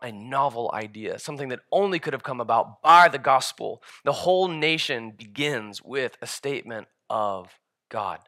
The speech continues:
that our rights are not granted to us by a despot on a throne, but you were born with rights given to you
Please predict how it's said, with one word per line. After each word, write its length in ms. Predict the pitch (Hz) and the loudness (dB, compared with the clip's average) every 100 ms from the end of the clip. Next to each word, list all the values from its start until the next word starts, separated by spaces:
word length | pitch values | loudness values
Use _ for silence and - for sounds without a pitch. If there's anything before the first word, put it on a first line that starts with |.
| _ _ _ | _ _ _
that 120 | - - | -8 0
our 240 | 139 143 | 2 2
rights 540 | 113 120 131 101 - - | 2 2 4 2 -8 -12
are 60 | 120 | -8
not 260 | 120 - | -6 -8
granted 480 | 101 120 139 127 110 | -6 -4 -4 -6 -16
to 160 | - 98 | -12 -10
us 120 | 92 | -10
by 200 | - 104 | -6 -4
a 60 | 98 | -4
despot 520 | 98 120 - - - | -4 -4 -4 -12 -12
on 120 | 107 | -14
a 40 | 95 | -16
throne, 440 | - 104 98 101 _ _ - | -14 -12 -12 -16 _ _ -18
but 100 | 95 | -16
you 160 | 123 | -14
were 160 | 104 87 85 _ | -16 -16 _ _
born 520 | - 113 101 85 87 - _ _ | -12 -10 -8 -10 -12 -18 _ _
with 500 | 101 120 117 117 - _ _ _ | -10 -4 -4 -6 -16 _ _ _
rights 680 | 92 98 101 95 - - - _ _ _ _ _ _ _ - _ | -10 -4 -4 -4 -10 -20 -20 _ _ _ _ _ _ _ -20 _
given 360 | - 190 170 143 | 2 4 4 -2
to 100 | 113 | -8
you 240 | 101 92 | -16 -18